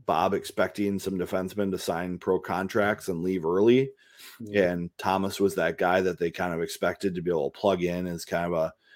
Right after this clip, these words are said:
Speaker 1: you know, not a top four D, but a guy who's dependable in the, in the lineup. He's gonna be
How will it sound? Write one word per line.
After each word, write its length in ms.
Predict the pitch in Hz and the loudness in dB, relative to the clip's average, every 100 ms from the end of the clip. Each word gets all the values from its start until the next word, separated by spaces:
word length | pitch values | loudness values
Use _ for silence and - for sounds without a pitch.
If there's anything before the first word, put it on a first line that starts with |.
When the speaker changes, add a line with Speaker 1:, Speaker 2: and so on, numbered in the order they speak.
| _ | _
Speaker 1:
you 80 | - | 2
know, 60 | 101 | 4
not 220 | 104 101 | 6 6
a 60 | 90 | 4
top 400 | - 78 - - | 2 -2 -2 2
four 260 | 98 98 | 6 8
D, 300 | 90 92 95 | 6 0 0
but 160 | 90 82 | 0 -2
a 60 | 80 | 0
guy 240 | 76 78 | 0 0
who's 200 | 92 87 | -2 -4
dependable 720 | 90 - 95 92 90 90 90 _ _ _ _ | -6 -4 -2 0 2 2 0 _ _ _ _
in 200 | 101 101 | 2 4
the, 260 | 95 90 - - | 4 0 -2 -2
in 140 | 95 | 0
the 80 | 90 | 2
lineup. 460 | 80 90 98 104 - _ _ _ _ _ _ | 2 2 4 0 -2 _ _ _ _ _ _
He's 360 | - 107 107 104 | 0 4 4 6
gonna 200 | 113 110 | 6 8
be 480 | 110 113 113 110 | 6 6 4 2